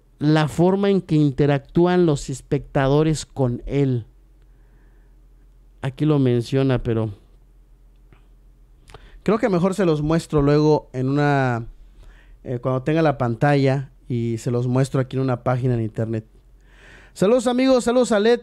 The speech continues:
a Hero Gaming, a Gustavo Castillo, a Jax Carlos, saludos a Cano M, saludos a Lorena Valles,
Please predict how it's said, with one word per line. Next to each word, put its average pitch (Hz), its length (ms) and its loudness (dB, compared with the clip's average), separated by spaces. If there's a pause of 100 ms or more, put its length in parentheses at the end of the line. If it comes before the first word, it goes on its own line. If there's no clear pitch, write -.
a 170 240 2
Hero 220 220 2
Gaming, 226 500 2
a 180 140 0
Gustavo 190 400 0
Castillo, 180 800 0
a 170 500 2 (540)
Jax 170 560 -2
Carlos, 160 460 2
saludos 147 320 0
a 131 60 0
Cano 147 260 2
M, 151 380 2 (380)
saludos 170 680 2
a 160 100 2
Lorena 156 280 2
Valles, 156 560 2